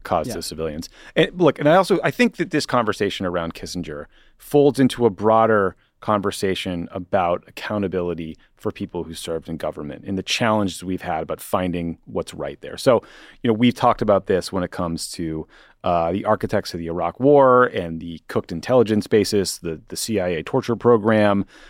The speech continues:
Speaker 1: I suspect there's a very good chance that our kids will one day yell at us about
Speaker 2: Yeah.
Speaker 1: Obama's use of
Speaker 2: How could
Speaker 1: drones.
Speaker 2: you have been in the room when
Speaker 1: And,
Speaker 2: these things
Speaker 1: and
Speaker 2: happen?
Speaker 1: honestly, good. They should.
Speaker 2: Yeah.
Speaker 1: That's a good thing. I think those conversations are important. But,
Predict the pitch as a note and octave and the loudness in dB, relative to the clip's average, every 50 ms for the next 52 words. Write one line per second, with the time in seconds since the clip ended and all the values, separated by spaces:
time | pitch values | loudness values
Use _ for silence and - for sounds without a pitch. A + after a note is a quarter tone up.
0 | - _ - G2+ F#2+ - G#2+ - - - G#2+ G2 - - G#2 F#2+ E2+ F2+ D#2+ D#2 | -18 _ -2 -2 -2 -2 -6 -6 -2 0 0 0 2 0 0 0 0 -2 -2 2
1 | A2 C#3+ D#3+ D3 G2+ F#2+ F2+ - - F2 E2 E2+ F2+ - - - - - - - | 4 4 4 4 4 2 -2 -2 -4 -6 -6 -6 -6 -8 -10 -12 -14 -16 -18 -20
2 | - - F#2+ F#2+ G2 A2+ D3 D#3 C#3+ - - G#2 E2 E2 F#2+ - - - - _ | -6 -4 -2 0 4 4 4 4 4 2 0 -2 -4 -4 -4 -6 -12 -14 -16 _
3 | _ _ G#2 G#2+ G2 F2 G#2 G2+ G2+ F#2+ G2 F#2 F2+ F#2 F2+ F#2 E2+ F#2 F#2 F2 | _ _ 2 2 4 4 2 2 4 4 2 2 2 2 0 2 2 4 4 4
4 | F2+ F#2 G#2+ A2+ - - - - F2 F#2 F2 F2 F2 E2+ D#2 D3 D#3 A#2+ F#2 E2 | 4 2 0 0 -2 -6 -6 -4 0 0 2 2 2 2 4 2 2 2 0 -4
5 | F#2 F#2+ E2+ - F#2+ F2+ - D#3 D#3 C#3 D#3 D#3+ C3+ D3 C#3+ C3+ A#2 G2+ G#2 G#2+ | -6 -8 -8 -8 -6 -2 2 2 4 4 4 4 4 4 2 0 -2 -4 -2 -2
6 | C#3 C#3 C#3 C#3 C#3 C3+ C3 C3+ C3+ C3 B2 A#2+ G#2+ - _ C3+ B2+ B2 B2 B2 | 0 0 2 0 0 0 2 2 0 2 0 -2 -4 -4 _ -2 0 2 2 0
7 | A#2 - A#2+ A2+ - A2+ G#2+ G2+ G2+ B2+ D3+ E3 - G#3+ G#3 F3+ C4 - - - | -2 -2 -4 -6 -4 -2 0 2 4 4 4 4 4 2 0 0 -4 0 4 4
8 | D#4 - - - D#3 E3 - - - F3 G#2+ - - - A#2+ A2 - C#3+ C#3+ - | 4 4 4 2 2 2 4 4 4 2 2 0 0 0 0 4 4 4 4 4
9 | F#3+ E3+ F3 G3+ F#3+ E3 G#2+ G2 G2 - B2+ A#2 C3 B2+ B2 - - A2 A2+ A#2+ | 4 4 4 4 4 4 4 4 4 2 2 4 4 4 4 2 0 0 0 0
10 | A#2 B2 C3 A#2+ - C3 A#2+ - - F3 - G2+ F2+ G2 - C#3+ C#3+ - | 0 0 -2 -2 -4 -6 -4 0 2 2 2 2 -2 0 2 2 2 2